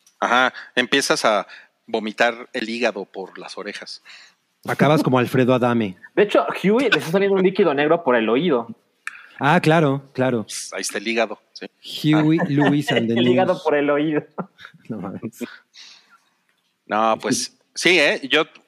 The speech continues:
Speaker 1: yo también estoy ahí, pero me cagaría que Huey valga madres. O sea, estos dos güeyes me caen de huevos.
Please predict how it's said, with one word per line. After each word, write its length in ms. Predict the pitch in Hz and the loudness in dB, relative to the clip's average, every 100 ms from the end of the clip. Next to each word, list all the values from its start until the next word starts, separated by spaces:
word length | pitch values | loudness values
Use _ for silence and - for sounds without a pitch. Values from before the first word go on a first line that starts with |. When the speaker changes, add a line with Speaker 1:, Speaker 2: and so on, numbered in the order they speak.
| _ | _
Speaker 1:
yo 140 | 143 | -2
también 240 | 160 165 156 | 0 0 0
estoy 280 | 143 143 135 | -2 0 0
ahí, 240 | 127 127 | 0 -2
pero 520 | 131 127 123 110 _ - | -2 0 0 -4 _ -6
me 200 | 139 139 | -4 0
cagaría 640 | 143 139 151 170 202 233 _ | 0 2 0 0 -2 -4 _
que 260 | - 113 104 - | -6 -4 -4 -8
Huey 380 | 127 131 131 123 _ | -8 -6 -8 -10 _
valga 260 | 113 110 107 | -6 -4 -4
madres. 540 | 101 95 92 - - _ | -4 -6 -8 -10 -10 _
O 100 | 135 | -2
sea, 120 | - | -2
estos 200 | 233 233 | -2 -2
dos 160 | 202 175 | -2 -2
güeyes 300 | 156 156 - | -2 -2 -4
me 100 | 101 | -4
caen 220 | 117 113 | -4 -4
de 120 | 92 - | -8 -12
huevos. 460 | 92 - - - | -14 -14 -20 -20